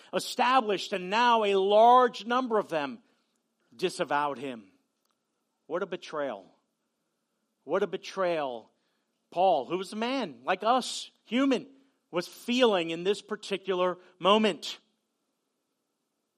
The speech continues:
As you read this letter, you can sense that he ex-, is experiencing some, some depth of loneliness. At the end of chapter four, as he's closing this letter, letter out to Timothy, he says, "Hey,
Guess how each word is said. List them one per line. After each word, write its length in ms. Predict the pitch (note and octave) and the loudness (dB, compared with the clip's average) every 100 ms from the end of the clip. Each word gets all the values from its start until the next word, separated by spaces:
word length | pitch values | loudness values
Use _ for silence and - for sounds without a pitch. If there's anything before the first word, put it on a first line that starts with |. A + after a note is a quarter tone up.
| _ | _
As 100 | - | -18
you 100 | C#3 | -12
read 220 | D3+ G#3 | -8 -6
this 220 | F#3+ - | -6 -10
letter, 320 | D#3 E3 F3 C3+ | -4 -2 -2 -4
you 160 | C#3 | -8
can 160 | - C#3 | -18 -16
sense 460 | - D#3+ E3 D3+ | -16 -14 -14 -14
that 180 | - C#3+ | -14 -14
he 220 | C3+ E3+ - _ _ | -14 -18 -20 _ _
ex-, 200 | - - | -20 -18
is 160 | - D#3 | -16 -18
experiencing 800 | - - G3+ A#3+ - E3 D#3 C#3 _ _ _ _ - | -18 -14 -12 -12 -12 -12 -12 -16 _ _ _ _ -14
some, 320 | - F#3 G3 | -8 -8 -8
some 240 | G3+ F#3 - | -10 -10 -10
depth 280 | F#3 G#3 - | -6 -6 -6
of 120 | D3+ | -10
loneliness. 960 | C#3 C#3+ E3 G3+ A3+ D#3+ B2 - - - _ _ _ _ _ - | -10 -6 -4 -4 -4 -8 -12 -12 -12 -14 _ _ _ _ _ -16
At 100 | D3+ | -10
the 160 | E3 | -6
end 140 | F#3 G#3+ | -4 -4
of 80 | - | -8
chapter 400 | - G3 G3 F#3+ | -6 -6 -6 -8
four, 300 | - G#3 F#3+ | -2 0 0
as 100 | C#3+ | -4
he's 200 | E3 - | -12 -16
closing 580 | - F#3 G#3+ A3 G3 | -10 -2 -2 -2 -6
this 220 | F3 E3+ F3 | -6 -8 -8
letter, 400 | E3+ G#3 F#3 E3+ - - | -4 -2 -2 -4 -14 -6
letter 320 | F#3+ G3 G3+ | -2 0 0
out 340 | F#3 G3 F#3+ - - - | 0 -2 -4 -10 -20 -12
to 100 | F#3+ | -10
Timothy, 540 | - G#3+ A#3 F#3 D#3+ | -4 -2 -2 -4 -6
he 180 | D#3 F3+ | -4 -8
says, 340 | - G3 F#3 - D#3+ | -6 -6 -6 -10 -16
"Hey, 240 | G3+ F#3 | -16 -16